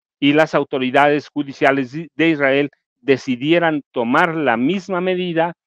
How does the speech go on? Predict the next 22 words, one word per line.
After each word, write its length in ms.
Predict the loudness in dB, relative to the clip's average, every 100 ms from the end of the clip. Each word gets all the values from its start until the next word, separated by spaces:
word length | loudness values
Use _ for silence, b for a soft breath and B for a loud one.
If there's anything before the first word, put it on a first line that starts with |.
| _ -2
arrestar 560 | 0 0 -4 0 4 4
a 80 |
Tomás 360 | 2 0 0 0
Herón 220 | -2 2
de 80 | 2
Lucio, 340 | 0 0 -2 2
que 80 | 2
aparece, 640 | 4 4 4 4 0 0
¿eh?, 80 | 0 _ _ -2
en 120 | 0
los 120 | 0
periódicos 520 | 0 0 0 -2 -2
más 220 | -2 -2
importantes 580 | -4 -8 -2 0 -2 -4
del, 440 | -4 -4 -6 -6 -2
del 180 | 0
mundo, 440 | 2 0 0 -2 -6 _ _
aparece 600 | 0 2 2 2 0 -2
dando 320 | 0 0 0
entrevistas, 640 | -2 -2 -2 -4 -2 -2 -2
apa-, 320 | -8 -6 -2
aparece 540 | 0 2 0 0 -2